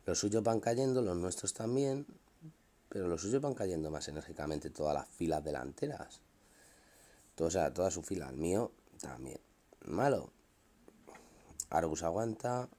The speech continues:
Pues yo creo que pierdo esta, esta. Eso no lo voy a dudar. Esta la pierdo. No pasa nada. Porque él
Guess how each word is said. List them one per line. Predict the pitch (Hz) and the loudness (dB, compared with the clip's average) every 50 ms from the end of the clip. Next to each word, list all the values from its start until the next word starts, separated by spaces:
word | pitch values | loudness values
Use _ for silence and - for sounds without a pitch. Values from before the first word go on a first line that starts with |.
| _ _ _ _ _ _ _ _ - - _ - - - 202 | _ _ _ _ _ _ _ _ -20 -20 _ -20 -20 -12 -8
Pues | - 104 - - | -6 -6 -6 -2
yo | - 113 151 | 2 4 4
creo | 160 147 110 | 4 4 4
que | 85 73 | 2 0
pierdo | - 76 73 64 62 57 | 0 -2 -2 -2 -4 -8
esta, | - - - - 60 | -10 -12 -12 -12 -12
esta. | - - - - - - - | -10 -10 -10 -10 -12 -8 -8
Eso | - - 135 | -4 -2 0
no | 107 82 78 | 0 0 0
lo | 65 57 | 0 0
voy | 53 50 | -2 -4
a | - - | -8 -10
dudar. | - - - - - - - - _ _ _ _ _ _ _ _ _ _ - - - - - - - - _ _ - - _ _ _ _ _ _ _ _ _ | -12 -16 -16 -16 -18 -18 -20 -20 _ _ _ _ _ _ _ _ _ _ -20 -20 -20 -20 -20 -20 -20 -20 _ _ -20 -20 _ _ _ _ _ _ _ _ _
Esta | - 135 - - 117 | 0 2 2 2 2
la | 85 76 73 | 2 0 -2
pierdo. | 73 69 62 64 67 69 | -2 -4 -4 -4 -4 0
No | 85 113 123 120 | 2 2 2 2
pasa | - 113 98 - 98 82 | 2 2 2 2 0 0
nada. | 76 67 64 64 - - - - - - - - - - - - - - - - - - - - - - - - _ - - - - - | -2 -4 -6 -8 -12 -14 -16 -20 -20 -20 -20 -20 -20 -20 -18 -18 -18 -18 -18 -20 -20 -20 -20 -20 -20 -20 -20 -20 _ -18 -18 -16 -6 -2
Porque | 76 76 71 - - 71 76 90 120 131 127 | 0 0 0 0 0 2 4 6 6 6 6
él | 127 151 160 | 4 2 0